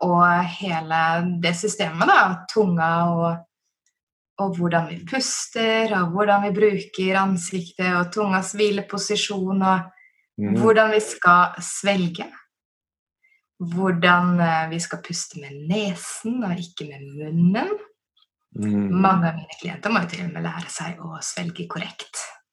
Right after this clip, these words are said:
Speaker 2: Ah.
Speaker 1: Fordi de dytter gjerne tungen fremover på, på fortennene da, når de svelger. Eller puster mye med munnen. Og da, ja,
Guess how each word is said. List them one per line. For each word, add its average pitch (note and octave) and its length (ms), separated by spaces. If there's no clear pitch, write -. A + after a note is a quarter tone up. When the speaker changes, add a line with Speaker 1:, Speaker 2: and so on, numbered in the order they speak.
Speaker 2:
Ah. G2 160
Speaker 1:
Fordi E3+ 280
de - 200
dytter - 420
gjerne E3+ 300
tungen F3 360
fremover E3+ 920
på, E3+ 260
på F#3+ 160
fortennene G3 500
da, A#3 140
når F3 140
de F#3 80
svelger. F3+ 500
Eller F#3 320
puster F3+ 360
mye D#3+ 160
med D#3+ 200
munnen. E3+ 260
Og G3 80
da, F#3 140
ja, G4+ 140